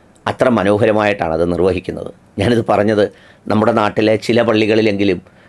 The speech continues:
ഇങ്ങനെയുള്ള കുട്ടികളെ കാണുമ്പോഴോ അല്ലെങ്കിൽ അവരെന്തെങ്കിലും ഒന്ന് അനങ്ങുമ്പോഴോ തിരിയുമ്പോഴോ ഒക്കെ അതിൻ്റെ ലഫ്ളും മഫ്ളും ഒക്കെ പറയുന്ന ചിലരും വളരെ ക്രൂരമായി ആ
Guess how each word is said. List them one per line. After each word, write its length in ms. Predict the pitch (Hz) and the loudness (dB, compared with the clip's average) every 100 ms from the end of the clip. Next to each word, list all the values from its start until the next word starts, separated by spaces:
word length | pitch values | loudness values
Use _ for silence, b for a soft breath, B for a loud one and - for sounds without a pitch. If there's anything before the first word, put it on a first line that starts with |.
| b 120 | b 0
ഇങ്ങനെയുള്ള 420 | 123 135 123 120 117 | 2 2 2 2 0
കുട്ടികളെ 420 | 98 110 110 110 104 | -2 0 2 2 0
കാണുമ്പോഴോ 520 | 107 107 98 98 95 - - | -2 0 2 2 2 -2 -4
അല്ലെങ്കിൽ 240 | 113 113 110 104 | 0 2 2 2
അവരെന്തെങ്കിലും 560 | 117 113 107 107 107 104 | 2 2 0 0 0 0
ഒന്ന് 180 | 104 101 - - | 0 -2 -6 -4
അനങ്ങുമ്പോഴോ 580 | 104 101 107 104 101 101 92 | -2 0 0 2 2 2 0
തിരിയുമ്പോഴോ 580 | 104 104 113 110 107 107 92 | -2 0 0 2 2 2 0
ഒക്കെ 200 | - 90 - b b b b 101 | 0 -4 -4 b b b b -2
അതിൻ്റെ 240 | 110 120 120 | 0 2 2
ലഫ്ളും 360 | 104 131 135 139 | 0 2 2 2
മഫ്ളും 340 | 110 - 117 123 | 0 0 0 0
ഒക്കെ 140 | 98 101 95 | -2 -4 0
പറയുന്ന 320 | 95 98 101 101 - - | 0 0 -2 -4 -8 -4
ചിലരും 340 | 101 98 104 - b b b - | 0 0 0 -4 b b b -2
വളരെ 200 | 123 151 123 | 0 0 0
ക്രൂരമായി 560 | 127 151 147 120 101 - | 2 2 2 0 -2 -6
ആ 40 | - | -4